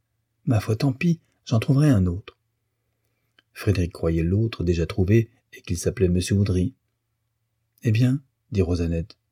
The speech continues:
qu'est-ce que cela fait ? » Puis, avec des larmes dans la voix, « Je lui demande bien peu de choses pourtant, et il ne veut pas, l'animal, il ne veut pas.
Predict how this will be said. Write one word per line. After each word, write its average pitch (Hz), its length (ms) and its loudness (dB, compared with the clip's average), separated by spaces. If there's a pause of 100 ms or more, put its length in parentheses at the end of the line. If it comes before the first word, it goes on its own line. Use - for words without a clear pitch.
(180)
qu'est-ce - 180 -2
que 101 80 0
cela 98 240 -2
fait ? » 110 300 -6 (760)
Puis, 104 320 0 (300)
avec 98 180 0
des 90 120 0
larmes 95 360 2
dans 90 100 4
la 87 120 0
voix, « 90 360 2 (1000)
Je 117 160 2
lui 113 120 6
demande 117 260 6
bien 113 160 6
peu 135 140 0
de - 60 -4
choses 151 260 0
pourtant, 120 500 -4
et 165 60 0
il 143 100 6
ne 135 80 8
veut 120 200 4
pas, 117 280 0
l'animal, 90 600 0 (180)
il 156 140 4
ne 147 100 8
veut 139 280 4
pas. 127 300 -4